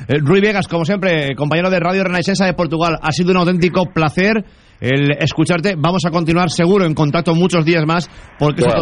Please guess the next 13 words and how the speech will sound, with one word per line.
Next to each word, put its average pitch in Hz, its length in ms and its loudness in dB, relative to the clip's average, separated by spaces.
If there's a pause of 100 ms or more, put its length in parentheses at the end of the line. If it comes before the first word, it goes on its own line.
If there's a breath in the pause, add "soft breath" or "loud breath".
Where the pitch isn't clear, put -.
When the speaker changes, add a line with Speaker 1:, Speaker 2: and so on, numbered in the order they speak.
Speaker 1:
esto, - 40 -12
Speaker 2:
claro. - 140 0
Speaker 1:
esto 185 200 0
seguro 190 440 0
que 170 80 -2
todavía 170 500 2
va 147 140 -4
a 160 40 0
dar 165 200 0
para, 143 600 0
para 147 200 0
muchísimos 147 580 0
días 156 260 2